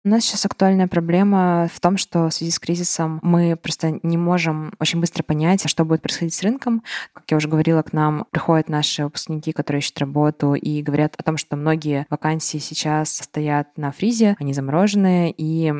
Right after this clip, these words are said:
вот это временное непонимание, оно немного пугает. И это есть проблема, но мы тоже понимаем, что когда-то кризис закончится, и так как I T будет расти, мы готовимся к уже следующей фазе, что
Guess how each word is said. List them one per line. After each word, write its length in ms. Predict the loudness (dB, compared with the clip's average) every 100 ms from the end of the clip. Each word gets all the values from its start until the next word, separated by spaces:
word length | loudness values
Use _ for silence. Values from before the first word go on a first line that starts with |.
| -6
вот 120 | -2
это 180 | -2 0
временное 380 | 2 2 2 0
непонимание, 680 | -2 -2 0 2 4 4 2
оно 420 | 0 0 0 0
немного 300 | -2 -6 -6
пугает. 440 | -4 0 0 0 -6 -14 -14 -4
И 60 | -2
это 180 | 0 -2
есть 200 | -2 -4
проблема, 460 | -2 0 2 4
но 440 | 4 4 4 4 2
мы 360 | 0 0 0 -4 _
тоже 180 | 0 2
понимаем, 260 | 0 -2
что 140 | -2 -10
когда-то 320 | -4 -4 -4
кризис 240 | -4 -4
закончится, 680 | -4 -2 -2 -4 -6 -2 -2
и 420 | -2 -4 -2 0 -2
так 120 | -4
как 360 | -6 -6 -6 -4
I 80 | -4
T 160 | -4
будет 260 | -2 -4 -2
расти, 720 | -6 -8 -4 0 2 2 -2 -4
мы 140 | -6 -4
готовимся 580 | -4 0 0 0 -6 -10
к 120 | -14 -10
уже 160 | -8 -4
следующей 340 | -2 -2 -4
фазе, 340 | 0 2 2
что 400 | 0 -2 0 0